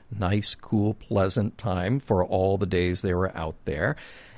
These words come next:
And it, it seems like everybody in our regular cast was really up for the challenge. Now, Max Grodenchik, uh, followed by Avery and Sirach,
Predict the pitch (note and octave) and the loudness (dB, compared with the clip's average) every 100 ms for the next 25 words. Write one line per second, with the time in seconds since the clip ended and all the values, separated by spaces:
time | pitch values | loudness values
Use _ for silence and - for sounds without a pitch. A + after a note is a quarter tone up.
0 | - - - G3+ A3 A3+ G3 - - - | -20 -6 2 4 4 2 0 -10 -6 0
1 | - C#4 G4 D4 B3+ - - F#3 A3 F#3+ | 2 2 2 2 2 2 6 6 6 6
2 | D3 C#3+ C#3+ C3+ C3+ C3 A2+ A#2+ B2 G#2 | 8 8 8 8 8 10 10 6 6 4
3 | F#2+ - D3 A2 G2 - A2 G2+ - A#2+ | 2 4 6 6 4 2 2 2 -2 0
4 | G#3+ D#3 G#2+ - G#2 - F3 F3+ G2 D2+ | 4 6 4 2 -2 4 6 8 6 -2
5 | - - - - - - A2+ C#3+ - - | -10 -14 -10 -10 -12 -4 0 0 0 2
6 | C3 E3 A3 - E2 F2+ - - G2 F#2 | 8 8 8 2 0 0 -8 -4 0 0
7 | - C#3+ B2+ G#2+ F#2+ E2+ F2 - G2 G2 | 8 10 12 10 6 4 2 0 0 0
8 | F#2 E2 D#2+ - G2 A2+ A2+ G#2 | 0 -2 -2 -2 2 8 8 8